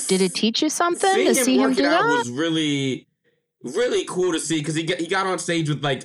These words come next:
Speaker 2: a notebook and just, like, kinda just worked it out and, like, riffed and, like, he would cross out jokes and he's like, "Oh, I can't do that joke, can't do that."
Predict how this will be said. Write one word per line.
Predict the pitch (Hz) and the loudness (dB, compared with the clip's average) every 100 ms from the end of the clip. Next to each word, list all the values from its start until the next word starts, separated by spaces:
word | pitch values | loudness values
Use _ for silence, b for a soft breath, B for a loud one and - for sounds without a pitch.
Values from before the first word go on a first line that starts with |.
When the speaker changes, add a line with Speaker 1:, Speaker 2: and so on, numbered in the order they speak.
| 120 | -6
Speaker 2:
a | |
notebook | 123 139 135 139 135 131 | -2 -2 0 -2 -2 -2
and | 117 101 | -6 -4
just, | 123 - | -6 -2
like, | 120 113 - | -4 -4 -6
kinda | 127 127 | -4 -2
just | 120 117 | -4 -6
worked | 101 135 135 135 | -2 -2 0 0
it | |
out | 123 127 123 | 0 0 -2
and, | 110 | -4
like, | 107 90 | -4 -4
riffed | 95 123 127 127 123 | -4 -2 -2 -2 -4
and, | 113 | -2
like, | 107 98 - _ _ | -4 -4 -14 _ _
he | 131 | -4
would | 127 - | -4 -4
cross | 147 135 135 | -2 -2 0
out | 131 117 | -2 -2
jokes | 110 120 120 | -2 -2 -2
and | 120 | -4
he's | 113 | -2
like, | 110 | -2
"Oh, | 117 120 | 0 -2
I | |
can't | 117 127 104 | -2 -2 -2
do | 113 | -2
that | 117 | -2
joke, | 92 110 104 | -2 -4 -2
can't | 117 95 | -4 -4
do | 107 | -4
that." | 107 | -6